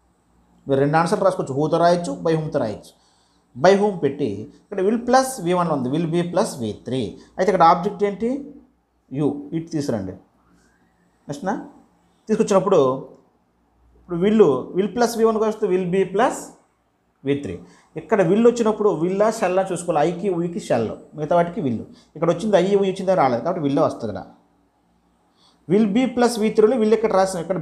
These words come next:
be plus V three రాయండి. Help. By whom will, will you be helped? క్వశ్చన్ మార్క్. By whom will you be helped? క్వశ్చన్ మార్క్. By whom తీసేస్తే who will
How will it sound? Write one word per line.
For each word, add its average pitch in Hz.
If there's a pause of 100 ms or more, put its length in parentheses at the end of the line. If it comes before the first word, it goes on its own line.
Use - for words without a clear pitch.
(120)
be 147 (160)
plus 175
V 135
three 135
రాయండి. 107
Help. 117 (3250)
By 151 (140)
whom 180 (1700)
will, 160 (300)
will 156 (100)
you 202 (380)
be 175 (160)
helped? 139 (480)
క్వశ్చన్ 135
మార్క్. 87 (720)
By 139 (120)
whom 196 (380)
will 143 (100)
you 202 (180)
be 185 (120)
helped? 117
క్వశ్చన్ 113
మార్క్. 95 (360)
By 190
whom 240 (100)
తీసేస్తే 180 (360)
who 196 (100)
will 233